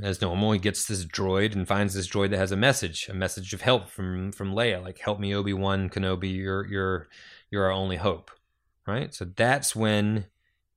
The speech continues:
Luke's world changes, right? He didn't make the decision to join that yet. That happens later, but that's the inciting incident that, like, launches him on this new journey. Instead of just going to get some droids and doing work back at the house, now he's like, "Well, who the hell is this Ben Kenobi or Obi-Wan Kenobi?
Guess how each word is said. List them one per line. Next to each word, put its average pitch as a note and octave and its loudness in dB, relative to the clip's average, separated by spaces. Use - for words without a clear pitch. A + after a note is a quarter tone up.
Luke's G#2+ 2
world G2+ 4
changes, - 0
right? G#2 -2
He G#2+ 2
didn't F3+ 2
make F3 0
the C#3 -2
decision A#2+ 4
to F#2+ -6
join A#2+ 6
that F#2+ 2
yet. F#2 -2
That A#2 0
happens A2+ -2
later, G#2+ 2
but F2 -12
that's D3+ 0
the E3+ 0
inciting C#3+ 2
incident A2 0
that, F#2+ -2
like, F#2+ 0
launches A#2 4
him A2 6
on G#2+ 4
this G#2+ 2
new A2 4
journey. A2 6
Instead G#2 4
of G2+ 0
just G2+ -2
going A2 2
to G#2 0
get G#2 0
some G2 -2
droids C3+ 6
and G#2+ 2
doing G#2+ 4
work G#2 4
back G2+ 2
at G2+ -2
the G#2+ 2
house, C3+ 2
now B2 2
he's A2 0
like, G2+ 2
"Well, G2 2
who A#2 0
the A2 0
hell G#2+ 0
is F#2 -6
this G2 -6
Ben G2+ 2
Kenobi A2 4
or G2 2
Obi-Wan G2+ 2
Kenobi? G#2 4